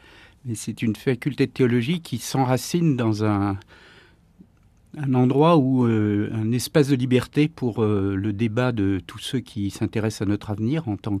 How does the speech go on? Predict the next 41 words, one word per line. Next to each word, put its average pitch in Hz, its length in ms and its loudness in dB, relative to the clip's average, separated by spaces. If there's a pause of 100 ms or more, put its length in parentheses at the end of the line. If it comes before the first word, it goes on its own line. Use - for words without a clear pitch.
que, 92 280 -6 (480)
comme 139 280 0
en 113 100 2
France, 123 540 -8
euh, 104 180 -8 (520)
et - 60 -14
puis - 380 -14
plus - 140 -8
largement 104 400 -2
dans 101 260 -4
ce, - 200 -16
ce - 160 -8
monde 104 260 -6
qui - 180 -10
est 151 40 0
en 151 60 -2
train - 160 -8
de 107 100 -6
se - 120 -10
globaliser. 107 580 -2 (800)
Euh, 95 360 0
donc 113 280 -2
c'est - 140 -4
d'arriver 120 360 2
à 131 60 0
faire 117 240 -2
le, 107 220 0
la 104 120 0
tension, 143 580 0
la, 101 460 -2 (540)
la 110 400 -6
nourriture 127 420 2
réciproque 143 640 0
entre 127 340 -2
le, 101 840 -2
entre 117 380 -8
la 110 120 -2
théologie 113 760 -4
et 95 120 -8
puis 143 280 -8
le, 98 360 -4